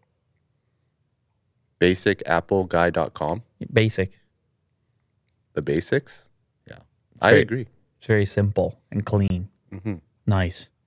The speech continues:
Speaker 2: Uh, this is a weird story. I can break it down for you. Uh, this guy is a driver for, uh, Instacart. And an order came in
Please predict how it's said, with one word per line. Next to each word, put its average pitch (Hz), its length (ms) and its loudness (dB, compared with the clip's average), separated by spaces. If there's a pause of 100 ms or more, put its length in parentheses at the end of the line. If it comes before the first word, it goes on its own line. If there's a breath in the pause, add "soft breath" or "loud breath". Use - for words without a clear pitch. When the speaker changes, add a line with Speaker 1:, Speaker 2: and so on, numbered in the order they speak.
(920 soft breath)
Speaker 2:
Uh, 143 180 6
this 185 220 2
is 160 140 2
a 156 60 2
weird 120 340 2
story. 104 320 2
I 101 80 2
can 110 120 2
break 95 180 2
it 90 60 -8
down 90 200 -6
for - 220 -4
you. 64 160 -6 (460)
Uh, 67 120 0
this 131 260 2
guy 104 640 2 (100)
is 95 220 2
a 87 300 2 (280)
driver 107 520 0 (680)
for, 92 1200 2 (100)
uh, 92 480 -4
Instacart. 92 540 -2 (800)
And 117 600 2 (240)
an 135 100 2
order 180 380 2
came 113 400 0
in 92 340 -2